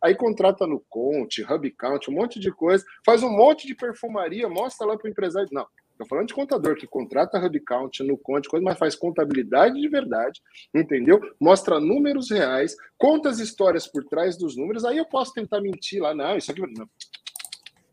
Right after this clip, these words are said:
Isso aqui tá mostrando sua real, ó, a saúde da sua empresa tá assim, assim, esse cara é parceiro. Então, agora você não vai comprar apartamentinho, não.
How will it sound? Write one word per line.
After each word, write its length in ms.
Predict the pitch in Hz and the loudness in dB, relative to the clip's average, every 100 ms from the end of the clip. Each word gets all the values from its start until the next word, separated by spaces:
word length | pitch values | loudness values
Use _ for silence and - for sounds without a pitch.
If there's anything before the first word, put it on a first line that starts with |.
| _ - | _ -14
Isso 180 | 214 233 | -8 -6
aqui 140 | 175 | -4
tá 120 | - | -4
mostrando 440 | 269 - - 185 220 | -4 -4 -2 -2 -2
sua 180 | 240 | -2
real, 400 | 202 165 147 208 247 247 240 226 220 - - | 0 2 2 2 0 -4 -6 -10 -12 -16 -2
ó, 300 | 147 131 104 | 2 2 2
a 80 | 127 | -4
saúde 320 | - 135 214 | 0 2 0
da 80 | 269 | -2
sua 140 | 262 | -6
empresa 320 | 180 196 240 | 0 0 0
tá 120 | 233 226 | -2 -4
assim, 440 | - - 214 277 | -6 -10 -6 -6
assim, 260 | 202 - 220 - - - | -6 -8 -10 -14 -4 -2
esse 160 | 135 | 2
cara 180 | 196 220 | 4 4
é 20 | |
parceiro. 600 | 226 247 254 - - 120 | 2 0 0 -2 -4 -4
Então, 300 | 107 196 220 - _ _ | 0 2 2 -2 _ _
agora 320 | 147 143 196 | 4 6 2
você 120 | 214 262 | 0 -4
não 60 | |
vai 100 | 233 | -4
comprar 300 | 233 254 240 | -6 -6 -6
apartamentinho, 640 | 226 233 233 240 226 - 254 | -4 -4 -4 -8 -8 -10 -8
não. 180 | 262 | -10